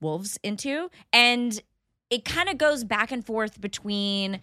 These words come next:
her and her present day, and then also some stuff that happened with her twin sister 'cause she was in a, a horrible marriage, and they're very, very close. And it's also about her, like,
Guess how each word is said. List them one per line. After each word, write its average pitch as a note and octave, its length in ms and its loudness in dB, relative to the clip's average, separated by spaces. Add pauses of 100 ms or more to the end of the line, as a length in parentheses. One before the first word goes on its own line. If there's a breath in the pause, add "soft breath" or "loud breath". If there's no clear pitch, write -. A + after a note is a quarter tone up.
her A3+ 420 4
and G#3+ 160 0
her F#3+ 80 -2
present G#3 400 -2
day, F#3+ 480 2
and F3+ 160 -4
then F3 80 -4
also F3 460 -2
some F3+ 160 -8
stuff F3 220 -4
that E3+ 100 -2
happened E3 320 -4
with D#3+ 100 -8
her D#3+ 80 -8
twin D#3 260 -8
sister D#3+ 520 -4
'cause D3 100 -10
she - 120 -10
was D3 140 -8
in D3 100 -6
a, C#3+ 280 -4
a D3 60 -6
horrible D3+ 380 -4
marriage, G#3+ 680 0 (280 loud breath)
and F#3 200 0
they're F#3 120 0
very, A3+ 300 4
very F3 200 0
close. D3 540 -6 (100)
And F3+ 180 -2
it's - 100 -12
also E3 260 -4
about D3+ 260 0
her, E3+ 180 0
like, D#3 320 -4